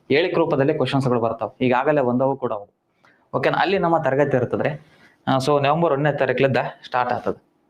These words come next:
ನವೆಂಬರ್ ಎರಡನೇ ತಾರೀಕಿನಿಂದ, ಒಂದನೇ ತಾರೀಕಿಂದ ಸ್ಟಾರ್ಟ್ ಆಗ್ತದೆ. ಆ, ಒಂದ್ ಸಾವಿರದ ಒಂಬೈನೂರ ತೊಂಬತ್ತೊಂಬತ್ತು ಪಿ ಎಸ್ ಐ ಬ್ಯಾಚ್ ಇದೆ. ಪಿ ಎಸ್ ಐ ಬ್ಯಾಚಿಗೆ ಒಂದ್ ಸಾವಿರದ ಒಂಬೈನೂರ ತೊಂಬತ್ತೊಂಬತ್ತು ಆಫರ್ ಪ್ರೈಸ್ ಇದೆ. So ತೆಗೆದುಕೊಳ್ಬೋದು.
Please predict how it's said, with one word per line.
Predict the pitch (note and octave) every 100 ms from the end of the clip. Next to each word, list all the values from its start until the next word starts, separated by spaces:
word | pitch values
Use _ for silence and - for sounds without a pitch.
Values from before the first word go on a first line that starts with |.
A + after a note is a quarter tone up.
| - -
ನವೆಂಬರ್ | A#2+ C#3+ D#3
ಎರಡನೇ | C3+ C3+ B2
ತಾರೀಕಿನಿಂದ, | B2 C3 A2+ C#3 F3 -
ಒಂದನೇ | C3+ C3+
ತಾರೀಕಿಂದ | B2+ B2 C#3
ಸ್ಟಾರ್ಟ್ | C#3 A#2+
ಆಗ್ತದೆ. | A#2+ A#2 D#3 - - - _ -
ಆ, | C3+ C3+
ಒಂದ್ | C3+ B2+ F#3
ಸಾವಿರದ | F#3+ F3+ E3
ಒಂಬೈನೂರ | D3 D#3+ D#3 D#3
ತೊಂಬತ್ತೊಂಬತ್ತು | C#3+ C3 C3 A#2+ A2+ A2
ಪಿ | - D3
ಎಸ್ | E3+ F3+
ಐ | D#3+
ಬ್ಯಾಚ್ | C3 B2
ಇದೆ. | A2 - _ _ _ _ _ - _ _ _
ಪಿ | C#3+
ಎಸ್ | F3 F3+
ಐ |
ಬ್ಯಾಚಿಗೆ | E3 D#3 E3+ E3+
ಒಂದ್ | C#3 D3+
ಸಾವಿರದ | D#3 D#3 D3+
ಒಂಬೈನೂರ | C#3 D3 C#3+ D3
ತೊಂಬತ್ತೊಂಬತ್ತು | B2+ C3+ C3 B2 B2 C#3+
ಆಫರ್ | B2 - D3
ಪ್ರೈಸ್ | - A#2
ಇದೆ. | A2+ C#3+ D3+ -
So | C3+
ತೆಗೆದುಕೊಳ್ಬೋದು. | B2+ C3 C3 G#2+ A2+ D#3+ -